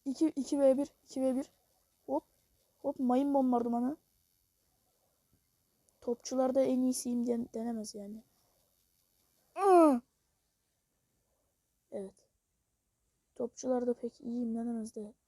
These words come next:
Oy bak sen Maxi boss'usun. O Lionel, Lionel Ensari ve az önce gaza girdi.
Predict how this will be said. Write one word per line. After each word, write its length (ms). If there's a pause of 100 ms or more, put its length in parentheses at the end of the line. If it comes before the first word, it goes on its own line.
(560)
Oy 200
bak 180
sen 240
Maxi 460
boss'usun. 520 (420)
O 180
Lionel, 720 (240)
Lionel 640 (160)
Ensari 640
ve 160 (520)
az 200
önce 200
gaza 280
girdi. 340